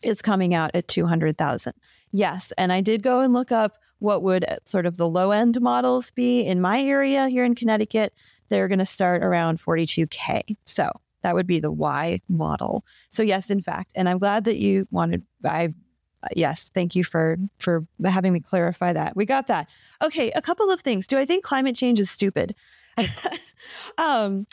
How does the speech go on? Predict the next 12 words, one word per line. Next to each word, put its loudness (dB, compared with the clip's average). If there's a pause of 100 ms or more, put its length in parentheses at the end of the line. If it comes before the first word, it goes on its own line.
(140)
environmental 2
concerns. 0 (240)
So, 0 (400)
you 2
know, 2
I, -2
I -2
do 0
think 0
that -2
climate 0
alarmism 0